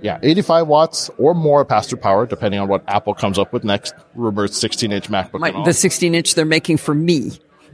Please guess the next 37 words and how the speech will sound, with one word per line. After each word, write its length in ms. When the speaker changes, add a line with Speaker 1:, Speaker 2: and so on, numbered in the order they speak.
Speaker 1:
And 200
me, 180
I 80
hope. 240
<laughs> 880
I 80
need 200
that 140
keyboard. 480
<laughs> 140
Speaker 2:
Yeah. 480
Speaker 1:
And 120
then, 180
again, 280
you 80
have 100
access 380
to 240
a 40
Thunderbolt 420
port, 260
at 260
a 80
display 400
port, 260
so 60
you 40
can 100
connect 260
two 160
monitors. 320
Speaker 2:
Full-size 200
display 380
port, 320
okay. 140
Speaker 1:
Yeah. 920
Uh, 200